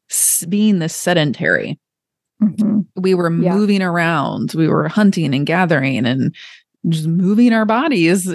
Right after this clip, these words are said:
Speaker 1: you know, because we had to, to survive.
Speaker 2: Definitely.
Speaker 1: And it sounds like what you're saying is, like, as we were moving,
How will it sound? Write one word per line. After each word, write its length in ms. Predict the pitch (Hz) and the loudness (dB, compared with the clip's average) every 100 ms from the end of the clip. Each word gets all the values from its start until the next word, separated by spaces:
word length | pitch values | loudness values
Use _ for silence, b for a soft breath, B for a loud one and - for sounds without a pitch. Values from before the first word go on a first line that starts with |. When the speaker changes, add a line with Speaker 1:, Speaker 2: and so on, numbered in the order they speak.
| - | -4
Speaker 1:
you 160 | 185 | 0
know, 180 | 170 175 | 2 2
because 280 | 196 190 170 | 2 0 0
we 80 | 170 | 0
had 300 | 196 262 269 | 0 0 0
to, 220 | 165 147 | 2 2
to 160 | 156 165 | 2 -2
survive. 640 | - 156 190 269 143 139 _ b b b b - | -2 -2 0 0 0 -4 _ b b b b -4
Speaker 2:
Definitely. 420 | 185 175 170 160 | 0 2 2 0
Speaker 1:
And 160 | 156 - _ _ _ | 0 -4 _ _ _
it 120 | 180 170 | -4 -2
sounds 340 | 190 190 185 | 0 0 0
like 120 | 165 | -2
what 120 | 160 | -2
you're 100 | 131 | 0
saying 320 | 160 180 170 160 | 0 2 2 2
is, 160 | 147 | 0
like, 140 | 147 - | 0 -2
as 260 | 165 170 | 0 0
we 120 | 175 151 | 0 0
were 160 | 151 | 0
moving, 800 | 165 185 208 214 165 143 139 151 | 0 0 2 2 0 -2 -2 -4